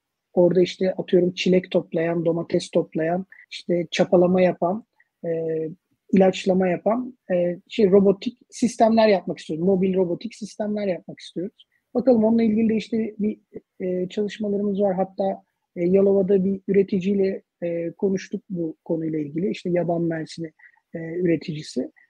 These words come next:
E, o da böyle bir ürünlerini taşıyan bir, e, A G V sistemi, e, istiyor. E, belki o, direkt onunla, ilk onunla başlayabiliriz. E, bu şekilde Altınay'da çalışmaları şu an, e, yürütüyorum.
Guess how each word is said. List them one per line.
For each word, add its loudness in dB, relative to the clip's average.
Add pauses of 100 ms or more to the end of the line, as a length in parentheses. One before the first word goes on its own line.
(140)
E, 0
o 8
da 8
böyle 8
bir 0 (320)
ürünlerini 2
taşıyan 2
bir, -2 (280)
e, -4
A 0
G 2
V 0
sistemi, -10 (240)
e, -8
istiyor. -4 (460)
E, 0
belki 4
o, -2
direkt 6
onunla, 2
ilk -2
onunla 0
başlayabiliriz. -6 (320)
E, -4
bu 2
şekilde 2 (360)
Altınay'da 2
çalışmaları 2
şu -2
an, -2 (360)
e, 2
yürütüyorum. 2